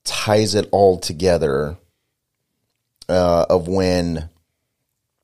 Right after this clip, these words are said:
Leon puts the pin in Gary Oldman's hand and says, "This is from Matilda."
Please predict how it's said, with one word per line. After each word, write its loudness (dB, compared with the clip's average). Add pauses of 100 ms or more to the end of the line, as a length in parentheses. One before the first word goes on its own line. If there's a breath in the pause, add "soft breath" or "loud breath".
(400)
Leon -4
puts -2 (260)
the -14
pin -4 (200)
in -10
Gary -2
Oldman's -2
hand -4
and -8
says, -4
"This -2
is -4
from -2
Matilda." -2